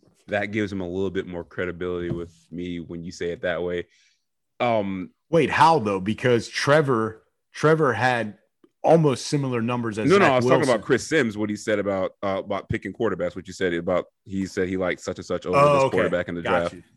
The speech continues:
Speaker 2: got you.
Speaker 1: So it gives his words a little bit more weight than they previously did.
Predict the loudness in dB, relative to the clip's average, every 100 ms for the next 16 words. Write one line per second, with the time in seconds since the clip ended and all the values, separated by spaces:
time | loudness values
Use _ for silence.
0 | _ -14 -14 -20 _ 4 6 6 4 0
1 | 0 0 0 0 -4 -10 -6 -2 -2 -4
2 | -12 -10 -10 -6 -6 -6 -8 -8 -8 -6
3 | -6 -6 -8 -10 -8 -8 -4 -4 -4 -6
4 | -8 -4 -2 -2